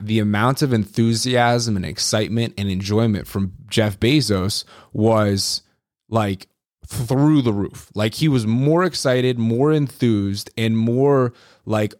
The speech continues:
overflowing with joy than anyone else there. And then here this guy is, he can, he could buy the whole Formula One company, every single car there, every person there,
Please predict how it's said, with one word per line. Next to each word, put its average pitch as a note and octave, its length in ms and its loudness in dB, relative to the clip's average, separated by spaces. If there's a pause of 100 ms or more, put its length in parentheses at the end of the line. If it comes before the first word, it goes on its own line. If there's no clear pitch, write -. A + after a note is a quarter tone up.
overflowing C3 800 0
with G#2+ 320 -4
joy G2+ 640 -2 (260)
than A#2 400 0 (180)
anyone F3 480 2
else B2+ 280 0
there. G2+ 340 -8 (360)
And C3 220 2
then B2+ 120 0
here C#3+ 260 2
this D#3+ 180 0
guy C3+ 240 0
is, A#2+ 560 0
he - 180 -2
can, C3 360 -2 (100)
he D3+ 160 -2
could B2+ 300 -2
buy C#3+ 260 0
the C3 140 0
whole C#3 260 2
Formula C#3 500 0
One A#2 260 0
company, G#2 540 -2
every C#3+ 280 0
single C3+ 360 0
car G2+ 320 -2
there, G2+ 280 -4
every C#3+ 240 0
person A#2+ 640 -2
there, G2 340 -4